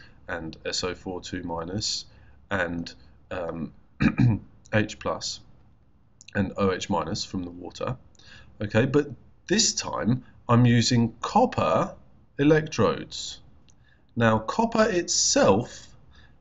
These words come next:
can react in a redox equation. Copper can lose electrons.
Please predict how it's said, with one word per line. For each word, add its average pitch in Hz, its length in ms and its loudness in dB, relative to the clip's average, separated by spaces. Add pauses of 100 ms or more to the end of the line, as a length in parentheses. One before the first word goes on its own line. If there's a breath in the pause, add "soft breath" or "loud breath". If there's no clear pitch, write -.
(160)
can 113 400 6
react 131 580 10
in 117 200 4
a 120 40 6
redox 139 540 4
equation. - 420 -6
Copper - 280 0
can 190 200 -2
lose 160 460 8
electrons. - 880 0